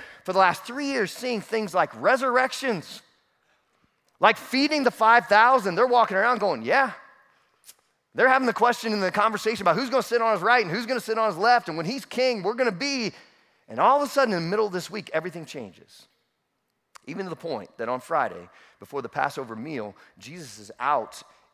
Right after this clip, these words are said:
in the countryside. He is hidden from the crowds. He sends them back in, uh, like, under kind of secrecy. He sends them back in to prepare. Like, he hadn't even told them, "There's this guy that you're gonna meet.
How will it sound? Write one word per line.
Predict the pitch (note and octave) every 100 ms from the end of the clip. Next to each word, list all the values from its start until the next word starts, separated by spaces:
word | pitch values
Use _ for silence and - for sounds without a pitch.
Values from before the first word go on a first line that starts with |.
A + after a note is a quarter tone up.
| -
in | D#3
the | E3+
countryside. | - D#3 - A#2+ - E2+ -
He | - C3
is | A2+
hidden | D3+ F3+ F#3
from | E3+ D3+
the |
crowds. | C3+ C#3 A2 E2 - - - _ _ _ _ _ _ _ _ _
He | - A#2+
sends | - G#3+ F#3
them | F3 D#3+
back | G2+ C#3+ F3 - F#3+
in, | F3 C3 A2+
uh, | A#2+
like, | C3 A#2+ -
under | D3+ G3 G3 E3+ - _ -
kind | F3 D3+
of |
secrecy. | - - F#3+ F3+ E3+ - B2+ A2+ - -
He | C#3+
sends | - F3 D#3
them | C#3+ B2
back | D3+ F#3 C#3
in | B2 B2+
to | B2 C3
prepare. | - C3+ - F3+ A#2 D2 - _ _ -
Like, | -
he | F#3
hadn't | B3+ A#3+
even | E3
told | - F3 D3+
them, | D3
"There's | B2+ A2+
this | A#2+
guy | - D3+ G#3
that | G#3
you're | G3+
gonna | F#3+ G3+
meet. | C3+ B2 D#3+ -